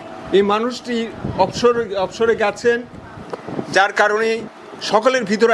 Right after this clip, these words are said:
এক ধরনের বেদনার সৃষ্টি হয়েছে, এবং এই পরিবেশটি এক ধরনের ভারাক্রান্ত একটি পরিবেশের সৃষ্টি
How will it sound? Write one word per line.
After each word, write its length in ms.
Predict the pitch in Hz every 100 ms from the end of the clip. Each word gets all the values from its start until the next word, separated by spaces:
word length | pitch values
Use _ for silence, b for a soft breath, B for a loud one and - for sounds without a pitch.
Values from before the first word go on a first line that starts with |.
| 202
এক 60 | 185
ধরনের 260 | 208 214 185 170
বেদনার 440 | 180 202 220 208
সৃষ্টি 240 | 214 190 208 202
হয়েছে, 300 | 202 196 214 220 - - - - - - 170
এবং 180 | 196 196 - - - - 190
এই 60 | 196 196
পরিবেশটি 560 | 202 233 233 233 240 240 226 - - - - - - - - - - - - - - - 180
এক 80 | 175
ধরনের 280 | 180 214 202 160
ভারাক্রান্ত 440 | 196 214 233 220 214
একটি 120 | 202 190 180
পরিবেশের 520 | 196 208 202 208 196 - - - -
সৃষ্টি 280 | - 208 226